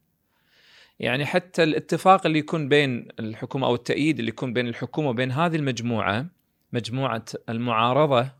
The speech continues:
اللي هم يسمون نفسهم مجموعة المعارضة، الجبهة الوطنية، واللي يطلع منها هذا خائن، والكلام اللي، اللي، اللي عايزنا وإحنا نسمعه، وما في أي نتيجة ولا في أي أصلًا،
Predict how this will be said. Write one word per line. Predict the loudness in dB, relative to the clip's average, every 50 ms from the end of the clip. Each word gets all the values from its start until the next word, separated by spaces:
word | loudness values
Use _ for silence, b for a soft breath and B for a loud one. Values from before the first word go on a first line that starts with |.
| _ -14
اللي | -12 -12
هم | -12
يسمون | -12 -10 -8 -6 -6 -6
نفسهم | -6 -8 -10 -12 -12
مجموعة | -12 -12 -10 -10 -10 -10 -10 -10
المعارضة، | -8 -6 -6 -6 -6 -6 -6 -8 -8
الجبهة | -10 -12 -14 -14 -14 -12 -10 -8
الوطنية، | -8 -8 -6 -8 -8 -8 -10 -10 -12 -12 -12 -12 -12
واللي | -12 -12 -12 -10 -10
يطلع | -10 -8 -8 -8 -6
منها | -6 -8 -6 -6 -6 -6 -6 -8
هذا | -8 -10
خائن، | -10 -6 -2 -2 0 0 -2 -2 -4 -4 -4 -6 -8 B B B B B B B B -6
والكلام | -6 -6 -6 0 0 2 4 4 2 2 2
اللي، | 2 0 2 2 2 2 0 -2 b b b b b b b b b _ -20 _ -8
اللي، | -6 -6 -4 -2
اللي | 0 0 2 4 6
عايزنا | 6 8 8 6 6 4 4 2 2
وإحنا | 2 2 0 -2 -2 -4 -4 -4 -6 -8 -12 -20 _ -10
نسمعه، | -6 -4 -4 -2 0 0 2 2 2 0 -2 -4 -8 -10 -8
وما | -4 -2 -2 -2 0 0 2 2 2
في | 2 2 2 4
أي | 4 4 4
نتيجة | 2 0 0 0 -2 0 0 0 0 2 2 2 0 2
ولا | 0 0 0 0
في | -2 -2 -6 -4 -2
أي | 0 0 2 2 0 0 -2
أصلًا، | -2 -4 -4 -4 -2 -2 -2 -2 -4